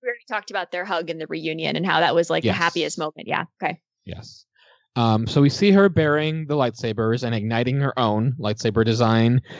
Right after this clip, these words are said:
Speaker 2: And she talks to the random lady and on Tatooine and explains that her name is actually Rey Skywalker. Uh, thoughts, feelings?
Speaker 1: Perfect. Like, that was the one thing,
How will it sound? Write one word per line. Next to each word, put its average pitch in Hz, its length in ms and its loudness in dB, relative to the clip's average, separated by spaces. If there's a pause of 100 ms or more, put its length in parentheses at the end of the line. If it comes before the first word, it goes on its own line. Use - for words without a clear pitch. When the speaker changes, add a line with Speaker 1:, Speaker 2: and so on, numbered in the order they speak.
(340)
Speaker 2:
And 113 580 4
she - 220 -4
talks 135 360 0 (120)
to 117 420 2 (180)
the 123 120 0
random 113 420 2
lady 113 460 4
and 110 420 4
on 110 140 4
Tatooine 113 680 0
and 104 280 0
explains 107 880 -2
that 98 160 -2
her 110 160 2
name 104 280 4
is 110 100 4
actually 107 360 0
Rey 107 160 4
Skywalker. 95 760 2 (560)
Uh, 110 420 4 (600)
thoughts, - 500 -2
feelings? 117 640 -4 (200)
Speaker 1:
Perfect. - 560 -10 (640)
Like, 233 200 2
that 240 200 4
was 285 180 0
the 277 120 0
one 202 460 -4
thing, 175 480 -10